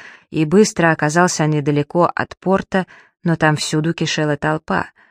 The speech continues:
так что добраться до кораблей было невозможно. Зажатый со всех сторон, он всё же попытался пробить себе дорогу к морю.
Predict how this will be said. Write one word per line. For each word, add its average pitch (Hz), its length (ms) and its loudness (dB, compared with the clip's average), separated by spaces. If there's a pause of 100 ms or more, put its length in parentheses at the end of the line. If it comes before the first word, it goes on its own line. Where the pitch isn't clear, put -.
(160)
так - 160 -10
что 143 140 -4
добраться 147 480 0
до 147 100 2
кораблей 139 480 0
было 139 240 -2
невозможно. 156 680 -2 (880)
Зажатый 180 500 2
со 175 180 0
всех - 280 -4
сторон, 185 600 2
он 160 200 0
всё - 220 -4
же 180 140 0
попытался 175 760 0
пробить 143 420 -4
себе 160 320 -4
дорогу 151 380 -2
к - 100 -12
морю. 165 340 -2